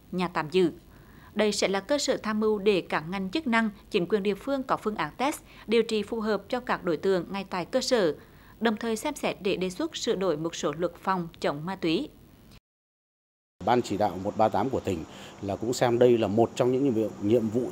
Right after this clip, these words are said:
Speaker 2: trọng tâm trong cái công tác phòng chống tội phạm cũng như phòng chống tệ nạn xã hội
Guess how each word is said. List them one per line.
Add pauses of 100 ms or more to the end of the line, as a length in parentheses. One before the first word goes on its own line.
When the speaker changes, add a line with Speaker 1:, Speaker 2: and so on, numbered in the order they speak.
Speaker 2:
trọng
tâm (600)
trong
cái
công
tác
phòng
chống
tội
phạm
cũng
như
phòng
chống
tệ
nạn
xã
hội